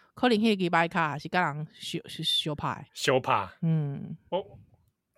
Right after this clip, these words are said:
Speaker 2: 会可能哦，
Speaker 1: 哎呀。
Speaker 2: 应该是相拍。
Speaker 1: 干架有没有？干架干到受伤，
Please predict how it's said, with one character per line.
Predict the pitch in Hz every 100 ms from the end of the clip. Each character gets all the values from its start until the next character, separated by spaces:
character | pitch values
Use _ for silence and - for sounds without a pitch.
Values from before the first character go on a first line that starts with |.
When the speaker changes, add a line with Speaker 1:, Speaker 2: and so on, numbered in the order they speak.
| _
Speaker 2:
会 | 123
可 | - 147
能 | 117 92
哦， | 90 95
Speaker 1:
哎 | 165
呀。 |
Speaker 2:
应 | 156
该 | 127
是 | 104 98
相 | - 101
拍。 | - 92 -
Speaker 1:
干 | - 202 170
架 | 180 147 131
有 | 139
没 | 139
有？ | - - - -
干 | - 190
架 | 190 185
干 | 180
到 | 185 180
受 | 254 160
伤， | 151 139